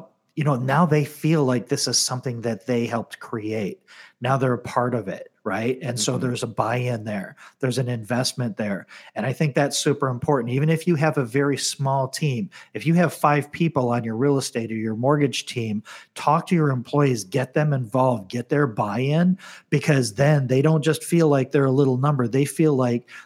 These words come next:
Speaker 1: they're, especially when you're an entrepreneur, which we are, we're entrepreneurs. As an entrepreneur, you have this certain vision and you're just kind of, "I wanna do things this way and I wanna do things this way." But when you get your employees involved in,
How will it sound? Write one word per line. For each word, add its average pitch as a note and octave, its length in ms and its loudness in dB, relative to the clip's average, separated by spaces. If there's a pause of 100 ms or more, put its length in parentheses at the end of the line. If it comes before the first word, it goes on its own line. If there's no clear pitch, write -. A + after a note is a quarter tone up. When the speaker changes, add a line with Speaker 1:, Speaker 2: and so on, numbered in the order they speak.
(120)
Speaker 1:
they're, C#3+ 240 4
especially G#3 500 2
when E3+ 160 6
you're C#3+ 140 4
an C#3+ 80 4
entrepreneur, C#3 640 2
which B2 260 0
we D3+ 300 2
are, D3+ 400 2
we're B2 180 0
entrepreneurs. C#3 760 2 (1120)
As F#3+ 200 6
an F3 100 8
entrepreneur, D#3+ 720 4
you C#3 220 4
have D#3+ 320 2
this D#3 200 2
certain D3+ 300 2
vision C#3+ 460 2
and B2+ 160 0
you're B2+ 140 0
just B2+ 320 -2
kind C#3 320 2
of, B2 260 2 (440)
"I C#3+ 100 4
wanna D#3 200 6
do D3 160 4
things C#3+ 300 0
this D3 200 2
way D3 140 4
and C3 100 0
I C3+ 40 0
wanna C#3 240 0
do C3 120 0
things B2+ 300 -4
this D3+ 240 0
way." B2+ 120 2
But A2 160 -4
when B2+ 140 -6
you D3 120 -4
get F3 200 0
your D#3 120 -4
employees C#3 580 -2
involved D#3 560 -2
in, F3+ 180 2